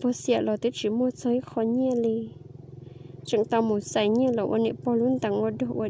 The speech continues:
đi xứ. Tên ninh sẵn đầu chè lấy chỉ cả xài nhẹ đồ ứ lợ. Chú do chú nè lo ấy nè,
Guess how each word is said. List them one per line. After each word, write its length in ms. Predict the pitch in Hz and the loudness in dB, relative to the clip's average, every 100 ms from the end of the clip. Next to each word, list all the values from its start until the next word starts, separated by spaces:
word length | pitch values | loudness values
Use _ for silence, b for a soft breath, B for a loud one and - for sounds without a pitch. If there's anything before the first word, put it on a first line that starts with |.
| 214 | -2
đi 180 | 247 240 | -4 -4
xứ. 300 | - - 240 - - - - B B B - | -6 -6 -6 -6 -12 -12 -14 B B B 0
Tên 180 | 277 269 | 6 6
ninh 120 | 285 | 6
sẵn 280 | 247 247 269 | 4 2 4
đầu 160 | 214 202 | 2 0
chè 140 | 214 | 0
lấy 260 | 202 190 254 - | 2 2 0 -2
chỉ 60 | 311 | -4
cả 140 | 226 - - | -2 -2 0
xài 140 | 214 | 0
nhẹ 220 | 214 262 240 | 2 0 0
đồ 120 | 226 | 0
ứ 160 | - 220 254 | 0 -2 -2
lợ. 80 | 247 - - - - - - - - | -4 -4 -4 -4 -4 -4 -4 -4 2
Chú 120 | 214 | 4
do 380 | 214 262 226 208 | 4 4 2 -2
chú 160 | - - | -4 0
nè 200 | 214 254 240 | 2 2 2
lo 140 | 220 | 0
ấy 160 | 254 214 | 0 0
nè, 120 | 247 | 0